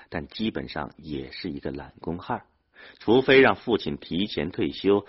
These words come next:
他去顶替招工，否则他永远也没有指望入公家的门。从外表上看，他好像是这个邮政所的一员，其实完全是一个外人。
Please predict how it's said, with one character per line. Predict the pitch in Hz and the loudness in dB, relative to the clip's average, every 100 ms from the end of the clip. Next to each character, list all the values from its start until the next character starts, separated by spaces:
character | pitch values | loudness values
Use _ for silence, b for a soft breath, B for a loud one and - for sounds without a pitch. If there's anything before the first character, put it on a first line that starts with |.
| B - | B -8
他 | 85 | -6
去 | - | -6
顶 | - 76 67 64 | -6 -4 -4 -6
替 | - 85 | -10 -10
招 | - 82 | -4 -4
工， | 82 101 117 - b b b | -2 -4 -6 -10 b b b
否 | - 78 71 | -2 0 0
则 | - 78 85 B B | 0 2 2 B B
他 | 95 | -6
永 | 78 80 87 120 | -2 -2 -2 -2
远 | 82 | -2
也 | 69 | -4
没 | 69 | -6
有 | 71 69 | -4 -6
指 | - 64 | -8 -10
望 | 64 67 58 _ | -8 -8 -10 _
入 | - 85 62 _ | -8 -8 -8 _
公 | - 98 95 98 | -2 -2 -4 -10
家 | - | -12
的 | - 53 | -14 -16
门。 | 50 - _ _ _ _ _ _ B B | -18 -20 _ _ _ _ _ _ B B
从 | - 160 | -2 4
外 | 190 | 4
表 | - 67 67 | 4 -4 -4
上 | 80 | -8
看， | - 104 71 B B - | -2 0 0 B B -12
他 | |
好 | - 76 | -4 -4
像 | 71 107 | -4 -6
是 | 104 - 151 | -6 -2 -2
这 | 82 | -2
个 | 78 | -4
邮 | 71 71 | -4 -4
政 | 85 78 | -6 -12
所 | - - | -12 -12
的 | 57 | -10
一 | 87 76 | -8 -10
员， | 104 - - - _ _ _ _ | -12 -12 -16 -16 _ _ _ _
其 | - 85 | -10 -8
实 | - 64 | -6 -10
完 | 69 65 78 | -10 -14 -14
全 | - 69 65 | -14 -14 -14
是 | - | -14
一 | 60 | -14
个 | - | -14
外 | 71 80 - - | -12 -12 -12 -18
人。 | 57 | -20